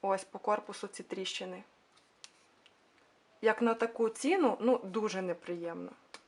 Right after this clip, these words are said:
Хоча дитині подобається, він нас жодного разу не падав, дитина ним не гралася, тріщини з'явилися самі по собі.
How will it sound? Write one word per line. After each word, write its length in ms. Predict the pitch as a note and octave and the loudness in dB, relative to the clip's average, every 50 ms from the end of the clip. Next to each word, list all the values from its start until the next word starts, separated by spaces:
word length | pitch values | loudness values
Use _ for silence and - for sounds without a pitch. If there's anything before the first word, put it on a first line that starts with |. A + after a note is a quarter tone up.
| _ - - _ _ | _ -20 -20 _ _
Хоча 420 | - - A3 - - D4 D#4+ D4 - | -8 -6 -4 0 2 2 2 2 0
дитині 400 | G#3 A3 G#3+ - A#3 G#3+ G3+ F#3+ | -2 -4 -2 -2 -2 -4 -4 -6
подобається, 800 | - - G3 G#3+ D4 F4 E4+ D#4+ D4+ C#4+ C#4+ - - - C4 C4 - - - - - - _ - | -8 -4 2 4 4 6 6 4 2 0 0 -4 -6 -8 -8 -8 -10 -16 -20 -20 -20 -6 _ 0
він 140 | B3+ A#3+ | 2 2
нас 180 | A3+ G#3+ G#3 G#3+ | 2 2 0 -2
жодного 360 | F#3+ A3 G#3+ G3 G#3 G#3 A3 | -2 -2 -2 -2 -2 -2 0
разу 240 | A3 G#3 G3+ G3+ G3 | 0 0 0 -2 -4
не 120 | G3 G3 | -6 -6
падав, 480 | F#3+ - - A#3 B3+ C4+ B3 A#3+ A3 F#3 | 0 4 6 8 8 8 6 2 -2 -2
дитина 420 | F#3+ G3 F#3 - A3 G#3+ G#3 G3 | -4 -6 -4 -2 -2 -2 -2 -2
ним 240 | F#3+ F#3 F#3 F#3 F#3 | -4 -4 -4 -4 -2
не 120 | G3+ B3 C4+ | 0 0 0
гралася, 680 | A3+ G#3 G3+ G3 G3 G3 F#3+ F#3+ F#3 - - G3 G3+ - - - - _ | 2 2 4 4 4 4 2 0 -4 -8 -8 -10 -10 -10 -14 -20 -20 _
тріщини 500 | - - A#3+ C#4+ D4+ - - A#3 G#3 G3+ | -2 0 0 0 2 0 0 -2 -2 -2
з'явилися 520 | F#3+ - F#3 F#3 A3+ B3+ C4+ B3+ B3+ - F#3+ | -4 -4 -2 0 0 0 0 0 -2 -4 -10
самі 320 | - - F#3+ F#3+ G3 G#3+ | -8 -8 -6 -6 -6 -6
по 160 | G#3+ - G3 | -6 -4 -6
собі. 360 | - - - F#3 F3 E3 - | -6 -6 -8 -10 -10 -12 -14